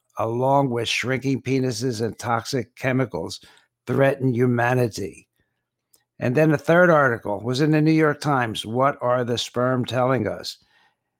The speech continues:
Plus, every, uh, you know, previous shows when I've talked about phthalates and the, uh, s-, eighty thousand, sixty thousand, whatever that number is, chemicals in our environment, which only, with only,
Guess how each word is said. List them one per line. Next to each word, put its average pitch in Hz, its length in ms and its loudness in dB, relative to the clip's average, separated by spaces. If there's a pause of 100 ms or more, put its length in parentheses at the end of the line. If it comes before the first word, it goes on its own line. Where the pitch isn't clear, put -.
(320)
Plus, 156 260 2
every, 156 340 -2
uh, 143 180 -6
you 135 120 -4
know, 131 260 0
previous 170 440 0
shows 185 340 2
when 127 80 0
I've 120 160 -2
talked 151 240 0
about 131 320 0
phthalates 127 580 0
and 107 180 -4
the, 104 320 -6
uh, 101 320 -8 (1200)
s-, - 260 -14
eighty 143 300 2
thousand, 135 560 2
sixty 131 400 -4
thousand, 131 460 0
whatever 127 260 0
that 123 200 -2
number 123 280 -2
is, 127 180 -4
chemicals 127 540 -2
in 123 80 -4
our 123 240 2
environment, 120 540 0
which 104 180 -8
only, 120 260 0
with 117 180 -2
only, 131 280 -2